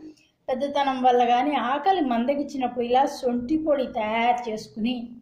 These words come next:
బజార్ నుంచి తెచ్చుకుంటే వాళ్ళు ఎలా చేస్తారో తెలియదు కదా. నేను చెప్పిన విధానంలో మీరు శుభ్రంగా ఎండబెట్టేసుకుని చిన్న చిన్న ముక్కలుగా కోసి ముందు ఎండబెట్టుకుంటే ఆ ఎండిన తర్వాత మనం ఇలా పొడి చేసుకుంటే ఇలా పొడి అవుతుంది.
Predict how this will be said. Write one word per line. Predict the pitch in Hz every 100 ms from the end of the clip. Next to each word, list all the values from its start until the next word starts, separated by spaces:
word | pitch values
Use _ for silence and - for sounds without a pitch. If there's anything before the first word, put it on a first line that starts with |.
| _ _ _ _ -
బజార్ | 220 233 247
నుంచి | 262 254 -
తెచ్చుకుంటే | 226 226 - 262 262 269 330 370 320 -
వాళ్ళు | 262 254
ఎలా | 254 277
చేస్తారో | 294 285 302
తెలియదు | 311 285 294 294 302
కదా. | 311
నేను | 302 254 254
చెప్పిన | 247 302 277
విధానంలో | 262 262 285 277 277 262
మీరు | 254
శుభ్రంగా | 226 220 - 269 277 269
ఎండబెట్టేసుకుని | 247 262 254 240 - 247 247 247 - _ _ _ _
చిన్న | 285 285
చిన్న | 339
ముక్కలుగా | 320 311 339 349 339
కోసి | 320 311
ముందు | 294 294 302
ఎండబెట్టుకుంటే | 277 285 294 285 262 247 185 220 339 415 - _ _ -
ఆ | 294
ఎండిన | 285 294 320 349
తర్వాత | 330 247 254 233 214 277 277 208 254 392 - - _ _ -
మనం | 294
ఇలా | 302 302
పొడి | 294 294 294
చేసుకుంటే | 311 320 - 302 269 254 233 254
ఇలా | 339
పొడి | 349 330 240
అవుతుంది. | 196 185 185